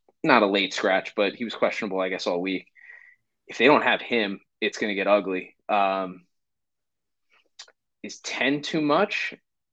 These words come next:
I don't think it's, it's enough. So, um, I think it goes more towards San Francisco's direction, ten and a half to eleven, as opposed to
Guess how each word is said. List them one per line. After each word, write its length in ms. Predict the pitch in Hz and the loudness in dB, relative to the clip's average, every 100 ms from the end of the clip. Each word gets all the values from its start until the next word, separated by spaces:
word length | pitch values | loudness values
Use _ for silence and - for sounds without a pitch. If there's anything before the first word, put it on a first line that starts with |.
| - | -6
I 160 | 117 | -2
don't 260 | 165 170 - | -2 -4 -4
think 260 | 156 147 | -4 -2
it's, 340 | 139 - - - - | -4 -4 -14 -12 -6
it's 240 | 107 - | -6 -6
enough. 480 | 101 113 98 - - - _ _ | -4 -2 -4 -8 -20 -20 _ _
So, 540 | - 113 104 98 95 - | -4 0 2 0 -6 -6
um, 520 | 90 98 95 98 95 - _ - | -2 0 0 -2 -6 -14 _ -10
I 120 | 98 | -4
think 240 | - 135 | -2 -2
it 100 | 135 | 0
goes 600 | 120 117 110 104 - - _ _ - | 2 2 2 -4 -12 -16 _ _ -8
more 340 | 113 107 113 | -6 0 0
towards 440 | 110 117 113 98 - | 0 0 0 0 -4
San 180 | 107 | -4
Francisco's 560 | - 110 113 110 143 139 | -4 -6 -6 0 0 2
direction, 500 | 147 147 147 160 156 | 4 4 2 -2 -2
ten 160 | 127 110 | -2 0
and 100 | 107 | 0
a 60 | |
half 220 | 110 110 | 0 -2
to 120 | - 101 | -2 0
eleven, 360 | 104 123 147 | 4 4 2
as 180 | 117 92 | -2 -4
opposed 440 | 98 107 98 - | -4 -2 -2 -4
to 380 | - 101 95 92 | -6 -4 -2 -6